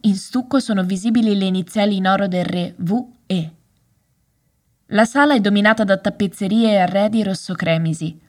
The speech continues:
colori legati alla regalità, ed è decorata alle pareti da arazzi fiamminghi del Cinquecento, che raffigurano le quattro stagioni, i quattro elementi,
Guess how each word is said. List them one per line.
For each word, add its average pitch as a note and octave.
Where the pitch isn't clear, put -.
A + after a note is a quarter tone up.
colori G3+
legati F3+
alla E3+
regalità, E3
ed G#3+
è A3
decorata G#3+
alle E3+
pareti A#3
da F3+
arazzi F#3+
fiamminghi F3+
del E3
Cinquecento, E3
che G#3
raffigurano F3+
le F3
quattro E3+
stagioni, E3
i F3
quattro E3+
elementi, E3